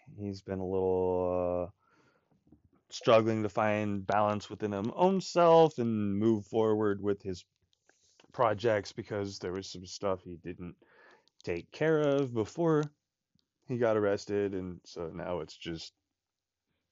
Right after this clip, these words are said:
gotta restart the whole process, and it's taken forever. So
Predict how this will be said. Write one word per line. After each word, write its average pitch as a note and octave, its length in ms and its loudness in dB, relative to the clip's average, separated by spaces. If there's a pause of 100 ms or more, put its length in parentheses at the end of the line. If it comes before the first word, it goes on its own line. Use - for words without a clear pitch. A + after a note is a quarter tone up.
(520)
gotta G2+ 260 -4
restart A#2+ 540 0
the B2+ 80 -2
whole A#2+ 180 4
process, G#2 920 -2
and F2 140 -12
it's E2 240 -12
taken F#2+ 500 -8 (680)
forever. E2+ 1000 -6 (180)
So F2+ 540 -8